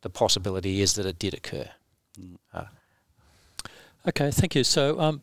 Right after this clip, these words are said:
Speaker 3: so perhaps to wrap up the, the story, um, uh, Neil, have you got any, uh, final thoughts on, on Navy's involvement in the later expedition?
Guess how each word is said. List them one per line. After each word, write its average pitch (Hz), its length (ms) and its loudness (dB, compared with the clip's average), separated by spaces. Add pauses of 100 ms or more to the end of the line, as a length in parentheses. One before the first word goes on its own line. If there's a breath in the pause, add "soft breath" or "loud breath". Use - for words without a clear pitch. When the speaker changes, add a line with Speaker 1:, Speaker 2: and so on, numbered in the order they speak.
Speaker 3:
so - 240 0 (160)
perhaps - 260 2 (180)
to 143 520 2 (320)
wrap 139 220 0
up - 180 -2
the, 120 200 4
the 131 180 2
story, 139 600 4
um, 139 360 2 (680 soft breath)
uh, 143 140 4
Neil, 175 360 4
have 147 200 0
you 180 100 6
got 156 160 4
any, 131 260 4 (160)
uh, 127 380 2
final 123 680 2
thoughts - 500 2
on, 143 260 0 (320)
on 131 340 0
Navy's 127 400 4
involvement 127 460 2
in 131 200 -2
the 123 280 4 (440 loud breath)
later 127 640 2
expedition? 143 540 0